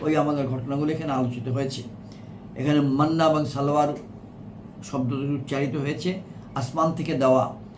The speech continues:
আল্লাহ রব্বুল আলমিনের পক্ষ থেকে, অদৃশ্য থেকে গায়েবীভাবে দেওয়া যে খাদ্যদ্রব্য বনি ইসরায়েলের কাছে আসতো, সেটার নাম মান্না এবং সালোয়া,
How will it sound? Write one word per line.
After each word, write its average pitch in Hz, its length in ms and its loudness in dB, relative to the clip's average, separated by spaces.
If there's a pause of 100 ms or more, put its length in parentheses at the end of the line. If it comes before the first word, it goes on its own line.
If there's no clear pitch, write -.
(100)
আল্লাহ 147 220 6
রব্বুল 151 320 4
আলমিনের 147 400 2 (100)
পক্ষ 120 240 -6
থেকে, 123 240 0
অদৃশ্য 143 540 0
থেকে 117 340 -2 (540)
গায়েবীভাবে 147 560 2
দেওয়া 123 500 2 (1500)
যে 123 180 0
খাদ্যদ্রব্য 139 680 0
বনি 139 280 4
ইসরায়েলের 156 440 2
কাছে 139 200 -2
আসতো, 127 280 -4
সেটার 127 260 -8
নাম 131 160 0
মান্না 135 280 4
এবং 131 240 2
সালোয়া, 123 400 0